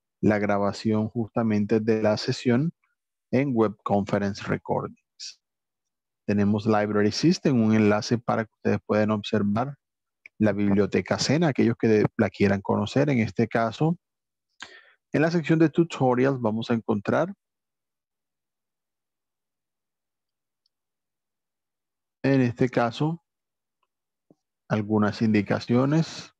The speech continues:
que pueden ser de mucha utilidad para ustedes. Van a tener aquí un manual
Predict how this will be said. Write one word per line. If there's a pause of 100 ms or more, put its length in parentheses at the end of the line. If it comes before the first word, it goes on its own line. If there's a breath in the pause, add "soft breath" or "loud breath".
(400)
que
pueden
ser
de
mucha
utilidad
para
ustedes. (1300)
Van
a
tener
aquí
un
manual